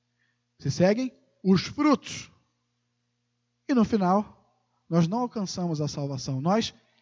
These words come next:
recebemos a salvação. Nós recebemos de Deus a salvação. Aliás, quem aqui é capaz de cumprir todos os, os mandamentos na, na, na sua integralidade?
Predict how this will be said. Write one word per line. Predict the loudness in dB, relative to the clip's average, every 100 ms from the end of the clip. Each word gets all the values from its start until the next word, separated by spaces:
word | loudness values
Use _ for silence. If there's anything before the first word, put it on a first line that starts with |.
| _
recebemos | -18 -8 -4 -4 -4 -6 -6 -4 -4 -2 -2 -4
a | -8
salvação. | -14 -18 -18 -20 -20 _ _ -8
Nós | -6
recebemos | -2 0 0 0 0 2 2 2 -2 -4 -10 _
de | -6
Deus | 2 4 6 4 0 -8 _ _ _ _ _ _
a | 0 0 0 -6 _ _
salvação. | -4 2 2 2 0 -2 -2 -6 _ _ _ _ _ _ _ _ _ _ _ _ _ _ _ _ _ _ _
Aliás, | -2 0 0 0 -2 -6 _ _
quem | -2 0 0
aqui | -2 0 0 0
é |
capaz | -2 -4 -4 -4 -4 -10 -14 -16 _
de | -8 -6
cumprir | -2 0 0 2 6 6 4 -2 _
todos | 4 6 4
os, | 2 2
os | 4 4
mandamentos | 4 0 0 0 -2
na, | -4 -4
na, | -6 -14 _ _ _ _ _
na | -4
sua | 2 2
integralidade? | 2 0 0 0 0 0 -4 -14 -20